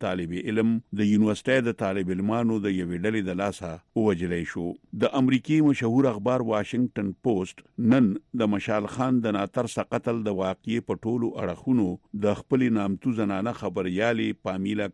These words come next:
کانسټیبل یو تفصیلي رپورټ چاپ کړی دی. څوک چې ثوابه کې د مشال خان پلرین کلي زیدي ته هم تللی ده. پامیلا کانسټیبل د خپل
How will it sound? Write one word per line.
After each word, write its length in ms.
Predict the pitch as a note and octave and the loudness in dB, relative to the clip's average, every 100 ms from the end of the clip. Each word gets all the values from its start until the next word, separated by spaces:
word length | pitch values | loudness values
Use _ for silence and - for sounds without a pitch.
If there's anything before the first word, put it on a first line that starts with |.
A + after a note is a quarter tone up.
| G2+ | -6
کانسټیبل 680 | F2+ F2 - A2+ A2 A2 G#2+ - G2 G2 | -6 -8 -6 -2 -2 -2 -4 -8 -2 2
یو 100 | F#2+ - G2 | 2 0 -8
تفصیلي 420 | - F#2+ A#2 A2 | -4 -2 0 0
رپورټ 400 | F2 G2 F2 - | -2 -4 -6 -6
چاپ 200 | F2+ - A2+ | -6 -4 -4
کړی 160 | A#2 A#2+ A#2 | -2 -2 -2
دی. 80 | B2 - - | -4 -10 -4
څوک 180 | C3 C3+ - | 2 2 0
چې 200 | G#2 G#2 | -10 -2
ثوابه 400 | F#2+ F#2 G2 A2+ G#2 | 0 0 2 0 0
کې 480 | G2 E2+ E2+ - G2+ | -4 -4 -6 -8 -2
د 100 | G#2 | 0
مشال 340 | G#2 G#2+ F#2+ F#2 | -2 -2 -4 -4
خان 200 | A#2 A2+ A2 - | -4 -4 -4 -4
پلرین 320 | G2+ G2+ A2+ G2 B2 | -4 -2 -4 -4 -2
کلي 240 | A#2+ F#2 F2 _ - G2 | 0 0 -2 _ -10 0
زیدي 320 | G#2+ G#2 B2 B2 | 2 4 4 2
ته 60 | G#2 G2 | 0 -2
هم 180 | F#2 - - - | -4 -4 -10 -2
تللی 180 | A#2+ G2+ F#2 | 2 2 2
ده. 100 | F2 - _ C3 | 0 -2 _ 2
پامیلا 440 | B2 C3 D#3 D3 - | 4 6 6 6 2
کانسټیبل 600 | B2 A#2 - - C3+ C3+ B2+ | 0 0 0 0 2 2 0
د 80 | A#2+ | -2
خپل 220 | - G#2+ | -2 -2